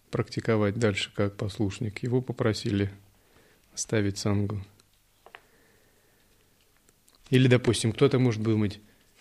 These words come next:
«Да как можно жить в такой грязи? Я, я вообще не переношу грязь».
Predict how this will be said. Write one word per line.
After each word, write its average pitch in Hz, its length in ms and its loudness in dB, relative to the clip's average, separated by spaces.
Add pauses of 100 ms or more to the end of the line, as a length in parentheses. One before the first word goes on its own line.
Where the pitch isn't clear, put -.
(180)
«Да 127 100 2
как 180 200 8
можно 185 320 10
жить 180 180 10
в - 60 -4
такой 170 260 8
грязи? 107 560 4 (1800)
Я, 113 380 2
я 113 260 2
вообще 156 360 6
не 202 120 8
переношу 156 640 6
грязь». 110 420 4